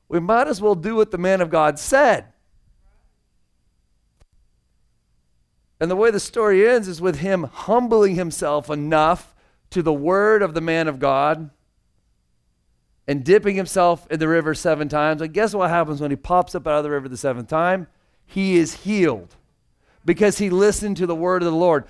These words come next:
Sometimes the word of the Lord will come through other people.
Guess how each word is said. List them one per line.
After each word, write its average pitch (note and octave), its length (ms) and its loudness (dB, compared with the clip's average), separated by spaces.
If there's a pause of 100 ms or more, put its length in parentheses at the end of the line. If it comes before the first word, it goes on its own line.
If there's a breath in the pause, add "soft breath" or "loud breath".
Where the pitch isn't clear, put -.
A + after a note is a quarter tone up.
(120 soft breath)
Sometimes A#3+ 520 2
the F#3 80 -4
word G3 220 2
of F#3 40 -2
the F3 80 0
Lord G3 160 2
will E3+ 140 -2
come G3 360 0
through G3 240 0
other D#3+ 200 0
people. E3+ 500 -10